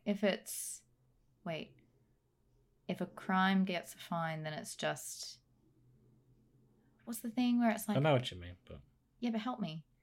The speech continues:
Speaker 2: I don't know what
Speaker 1: Don't
Speaker 2: it
Speaker 1: leave
Speaker 2: is.
Speaker 1: me out here
Speaker 2: I'm,
Speaker 1: hanging.
Speaker 2: mm, you're on your own.
Speaker 1: No. The thing, it's a thing, like, if, if all the penalty for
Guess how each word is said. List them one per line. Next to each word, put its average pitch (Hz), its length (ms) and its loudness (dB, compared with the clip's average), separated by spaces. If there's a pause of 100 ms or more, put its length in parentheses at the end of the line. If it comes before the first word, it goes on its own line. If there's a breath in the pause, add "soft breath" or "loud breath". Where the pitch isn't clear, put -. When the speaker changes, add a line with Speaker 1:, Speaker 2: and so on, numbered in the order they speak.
(520)
Speaker 2:
I 123 60 -2
don't 123 120 4
know 113 80 0
what 107 100 -2
Speaker 1:
Don't - 140 0
Speaker 2:
it - 20 -4
Speaker 1:
leave 339 120 0
Speaker 2:
is. 330 60 -10
Speaker 1:
me 330 140 -2
out 359 180 6
here 269 180 6 (320)
Speaker 2:
I'm, 160 320 4
Speaker 1:
hanging. 370 320 8
Speaker 2:
mm, 415 100 4 (600 soft breath)
you're - 80 6
on 127 80 6
your 104 120 2
own. 95 200 -8
Speaker 1:
No. 440 640 6 (540)
The 294 80 -6
thing, 320 220 2
it's 294 200 4
a 320 40 4
thing, 330 220 2
like, 277 260 4
if, 254 80 0 (180)
if 254 360 2 (200)
all 240 180 4
the 240 80 2
penalty 220 600 8
for 196 240 0